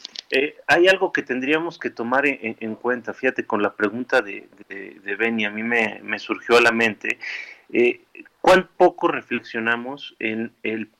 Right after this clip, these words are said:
tiempo que pasamos trabajando. Yo creo que, en particular, este, quienes nos escuchan desde la Ciudad de México, creo que pueden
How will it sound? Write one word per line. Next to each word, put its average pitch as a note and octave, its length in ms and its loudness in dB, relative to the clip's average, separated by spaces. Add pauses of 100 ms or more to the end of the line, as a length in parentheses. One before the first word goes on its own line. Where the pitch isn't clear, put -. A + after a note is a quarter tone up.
tiempo D#3 340 2
que B2 80 2
pasamos B2 560 -4
trabajando. F#2+ 640 -2
Yo A2+ 160 -4
creo C#3 180 -4
que, C3 240 4 (300)
en A2+ 160 2
particular, B2+ 800 4
este, A2+ 340 -2
quienes G#2+ 300 -8
nos A2 180 -8
escuchan A#2 500 -4
desde G2+ 240 -4
la G2+ 120 2
Ciudad A2 340 2
de A2+ 120 -2
México, A2 520 -4
creo A2+ 160 -2
que B2 120 -2
pueden A#2+ 300 0